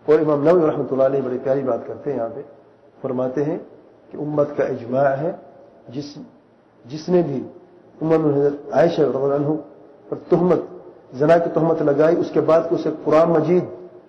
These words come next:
ملا تو وہ کافر ہے۔ یعنی قرآن مجید پڑھا،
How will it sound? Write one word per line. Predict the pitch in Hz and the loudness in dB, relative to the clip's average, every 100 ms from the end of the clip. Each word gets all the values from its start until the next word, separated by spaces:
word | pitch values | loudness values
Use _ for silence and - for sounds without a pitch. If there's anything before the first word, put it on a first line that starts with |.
| - - 131 | -20 -16 -2
ملا | 156 165 - - - - - - - - - - | 4 4 2 -4 -14 -20 -20 -20 -20 -20 -20 -4
تو | 139 | -2
وہ | |
کافر | 127 110 - 85 | 0 -4 -4 -14
ہے۔ | - - - - _ _ _ _ _ _ _ _ _ _ _ - | -20 -20 -20 -20 _ _ _ _ _ _ _ _ _ _ _ -12
یعنی | 127 131 | -10 0
قرآن | 135 147 | 2 2
مجید | 151 - | 0 2
پڑھا، | 143 | 2